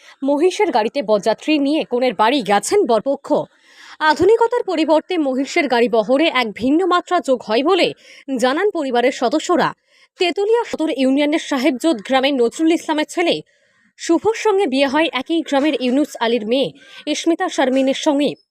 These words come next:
ছেলের বাবার ইচ্ছে ছিল ছেলের বিয়েতে গরু মহিষের গাড়িতে বিয়ের আয়োজন করার। বাবার ইচ্ছে পূরণের পাশাপাশি পূর্বপুরুষদের এই ঐতিহ্য ধরে রাখতে পেরে খুশি নব এই দম্পতি।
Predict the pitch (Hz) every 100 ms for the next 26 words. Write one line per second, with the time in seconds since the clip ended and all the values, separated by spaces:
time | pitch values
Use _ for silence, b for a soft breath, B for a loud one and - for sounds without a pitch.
0 | _ - 277 262 381 339 349 - 247 -
1 | 339 392 247 175 - 208 233 180 165 208
2 | 302 143 - _ _ 240 202 262 370 392
3 | 330 320 349 202 190 269 226 208 226 226
4 | 220 277 269 302 302 156 - b b -
5 | 277 285 359 466 453 466 415 415 427 392
6 | 311 339 381 - 233 - 330 370 403 381
7 | 320 - 381 - 311 - 254 240 254 285
8 | - 220 202 185 - 294 339 165 131 _
9 | _ _ - 339 - 381 226 185 262 -
10 | 220 196 185 247 - 180